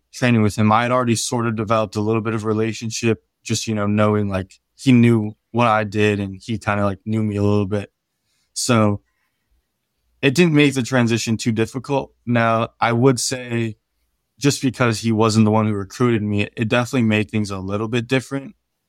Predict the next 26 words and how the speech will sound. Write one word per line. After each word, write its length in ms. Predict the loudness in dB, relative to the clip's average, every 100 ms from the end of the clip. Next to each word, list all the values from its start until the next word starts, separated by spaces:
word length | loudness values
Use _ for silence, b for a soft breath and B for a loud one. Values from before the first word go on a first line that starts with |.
| _ _ _ _ _ _ -2
But 280 | -2 -2 _ -2
like 160 | 0
I 80 | -2
said, 400 | -2 0 0 0
it, 180 | -4 -8 -10
you 100 | -6
know, 200 | -2 -2
it, 180 | -4 _
it, 280 | -6 -6 -10 _ _ _ _
it 120 | -2 2
wasn't, 360 | 2 2 0
like, 160 | 0 -2
a, 240 | -4 -4 -8 -8
a 40 |
weird 380 | -6 -4 -4 -4
transition 540 | -4 -6 -6 -10 -10
or 40 | -10
anything. 360 | -10 -12 -10
Like, 120 | -6
I, 220 | -2 -2 0
I 120 | 2
knew 240 | 2 2
what 100 | 2
I 60 | 0
was 120 | -2
getting. 440 | -4 -4 -4 -8